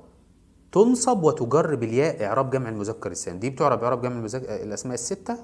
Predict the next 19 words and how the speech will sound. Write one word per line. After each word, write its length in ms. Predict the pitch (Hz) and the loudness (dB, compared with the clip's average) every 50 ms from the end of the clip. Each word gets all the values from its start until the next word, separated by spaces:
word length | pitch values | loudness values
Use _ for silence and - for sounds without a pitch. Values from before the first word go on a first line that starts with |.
| - | -10
لما 120 | 202 196 - | -10 -8 -8
تبقى 160 | 107 101 101 | -6 -6 -6
مفردة، 360 | 98 - - 170 175 202 196 - - - - - - - - | -6 -2 -2 -2 -2 -2 -4 -8 -16 -20 -20 -20 -20 -14 -8
ولما 140 | 117 110 107 | -6 -6 -4
تبقى 220 | 110 117 117 117 | -4 -2 -2 0
جمع 220 | 110 123 131 123 110 | 2 2 0 0 0
تعرب 240 | - 113 113 110 | 0 0 0 0
إعراب 280 | 104 98 101 107 104 101 | 0 0 0 0 -2 -2
جمع 140 | 110 104 101 | -4 -6 -6
المذكر 300 | 95 92 90 92 - - | -6 -8 -8 -8 -10 -10
السالم. 240 | 92 - - 90 98 | -12 -12 -10 -8 -4
لذلك 300 | 101 131 180 196 - 196 | -2 -2 -2 0 -2 -2
هنا 140 | 175 165 | -2 -2
هقول 420 | 139 - - 131 143 147 151 151 143 - - - - - - - - - - - - | -2 -2 -2 0 2 2 2 0 -2 -6 -12 -18 -20 -20 -20 -20 -20 -20 -18 -10 -4
علينا 720 | 92 92 110 123 139 147 147 127 117 113 110 104 101 98 - | 0 2 4 4 6 4 4 2 0 0 -2 -2 -4 -6 -6
ذوي 420 | 104 110 117 147 233 269 240 208 | -6 0 6 8 8 8 10 8
العلم. 420 | 165 143 123 110 120 104 92 92 92 | 6 6 6 4 4 2 0 0 2
أقول 200 | 123 175 226 190 | 4 6 6 6
ذوى؟ 320 | 143 135 190 226 262 277 | 6 8 8 8 8 6